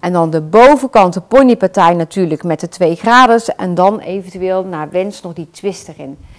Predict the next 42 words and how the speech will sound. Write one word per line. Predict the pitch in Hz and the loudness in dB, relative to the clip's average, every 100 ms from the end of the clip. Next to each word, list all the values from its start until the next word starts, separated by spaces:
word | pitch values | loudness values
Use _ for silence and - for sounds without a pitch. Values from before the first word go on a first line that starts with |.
| - - - | -20 -20 -14
Nou, | 147 - | -12 -10
dan | - 202 | -8 -6
haal | 202 262 240 | -4 -2 -2
ik | 202 | -4
hier | 233 320 320 | -2 -2 -2
even | 208 190 170 | -6 -8 -10
mijn | 156 165 | -12 -10
dolhet | 220 302 302 208 170 | -8 -4 -4 -4 -8
erbij. | 165 151 151 226 381 - - - - | -10 -10 -8 -6 -6 -8 -18 -20 -10
Want | 240 | -8
dan | 254 | -6
zie | 214 254 247 | -6 -8 -8
je | 240 | -8
hier | 220 269 359 359 | -6 -4 -4 -4
dus | 302 302 - - | -8 -12 -16 -2
het | 202 - _ _ | -2 -2 _ _
eindresultaat. | 233 220 175 165 147 151 - 151 123 - - _ - _ _ | 0 0 -2 -10 -16 -16 -14 -12 -14 -16 -20 _ -20 _ _
Even | 131 _ | -20 _
kijken | - - _ | -20 -20 _
of | |
ik | - | -10
ze | 185 | -8
goed | 180 220 - | 0 0 0
in | 156 | -4
beeld | 240 294 294 | -2 -2 -2
heb | 254 | -8
zo. | - 262 339 - - - - - - 285 233 - _ _ | -2 0 0 -4 -16 -20 -20 -20 -20 -20 -20 -20 _ _
Wat | 175 277 370 | -2 0 2
je | 370 | 0
dus | 349 302 - | -2 -4 -4
ziet, | 202 156 | -4 -4
is | - 226 | -2 0
dus | 196 185 - | 0 -4 -4
die | - 180 | -6 -6
speelse | 147 - - 320 285 - | -6 -8 0 4 4 0
ponypartij. | - 220 247 233 170 - 160 151 151 | -2 2 2 0 -4 -2 -2 -2 -4
En | 185 170 | -4 -6
draag | - 180 226 302 302 - | -6 -4 0 0 0 -4
je | |
het | 180 | -8
naar | 170 165 - | -6 -8 -6
achteren, | 262 - 190 156 | -6 -6 -10 -10